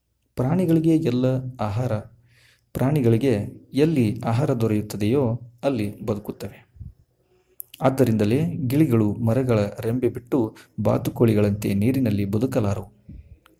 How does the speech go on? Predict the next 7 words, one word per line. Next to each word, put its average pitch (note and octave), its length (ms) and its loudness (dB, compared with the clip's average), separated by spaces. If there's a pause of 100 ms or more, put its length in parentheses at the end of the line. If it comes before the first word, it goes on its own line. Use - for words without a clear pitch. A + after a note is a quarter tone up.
(480)
ಪ್ರಾಣಿಗಳು F3+ 520 6
ಬದುಕಲು D3+ 760 2
ಆಹಾರ A#2+ 360 2
ಸೇವಿಸುವುದು A#2+ 760 0
ನಮಗೆಲ್ಲ G#2+ 460 0
ತಿಳಿದೇ C3+ 400 0
ಇದೆ. G2 280 -6